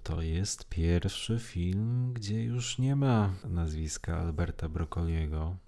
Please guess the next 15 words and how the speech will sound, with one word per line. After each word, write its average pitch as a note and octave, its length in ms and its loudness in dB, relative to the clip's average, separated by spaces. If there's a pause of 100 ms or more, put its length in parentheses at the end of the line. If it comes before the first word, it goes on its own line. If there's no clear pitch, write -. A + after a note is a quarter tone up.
(100)
wymienionego E2 1040 2
wśród - 280 -2
producentów. F2 600 2
No, G2 80 10
przepraszam, E2 580 4
technicznie E2+ 540 0
rzecz D#2+ 100 0
biorąc E2 320 4
drugi, D#2 380 2 (140)
e, D#2 360 2
po D#2 100 -2
Thunderball, D#2+ 600 2
ale, D#2 680 2 (260)
ale E2 220 -2
wiadomo, D#2 520 0